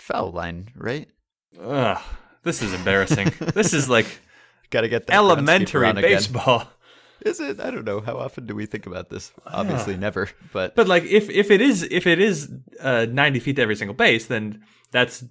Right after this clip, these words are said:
Speaker 2: regardless of the size of the bases. So basically, we're, we're just going to assume that the bases get bigger and th-, therefore also stretch into the baselines.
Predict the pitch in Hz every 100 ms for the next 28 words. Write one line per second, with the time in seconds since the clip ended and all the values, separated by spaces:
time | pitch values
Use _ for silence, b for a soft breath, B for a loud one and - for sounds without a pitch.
0 | _ 113 113 143 113 - 104 - - 214
1 | 117 101 95 90 107 151 120 101 135 196
2 | 185 139 117 110 101 - 110 110 117 -
3 | 101 95 101 98 - 110 95 95 95 98
4 | 95 92 92 90 92 - 104 - 98 101
5 | - 90 - - 107 101 - 87 90 85
6 | - 71